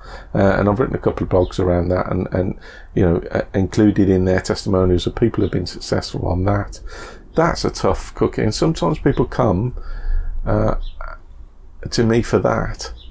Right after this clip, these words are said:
and they've been unsuccessful a couple of times before. Uh, and there's one individual I can think of straight away who was unsuccessful twice on a sergeant selection process, uh, and was told, um, or had a conversation that, that, you know,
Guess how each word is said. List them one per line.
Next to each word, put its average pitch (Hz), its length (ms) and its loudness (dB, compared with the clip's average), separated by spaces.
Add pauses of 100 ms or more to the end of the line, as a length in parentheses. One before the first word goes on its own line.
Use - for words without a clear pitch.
(140)
and 110 400 2
they've 120 200 2
been 117 160 2
unsuccessful - 600 -2
a - 40 -2
couple - 220 -2
of - 80 0
times 113 240 0
before. 147 440 2 (500)
Uh, 98 340 2
and 104 220 2
there's 101 160 4
one 104 180 2
individual 104 500 4
I 104 40 0
can 101 160 -4
think - 160 0
of 110 120 -2
straight - 320 -2
away 117 280 2
who 98 80 0
was 101 160 0
unsuccessful - 640 -2
twice - 480 0 (320)
on 98 120 2
a 98 40 0
sergeant 117 440 0
selection - 520 -2
process, - 560 -4 (380)
uh, 110 240 2
and 110 180 4
was 104 120 0
told, 101 480 4 (420)
um, 98 260 2
or 92 200 4
had 107 160 2
a 104 60 0
conversation 104 680 0
that, - 200 0
that, 117 160 0
you 107 80 2
know, 98 180 4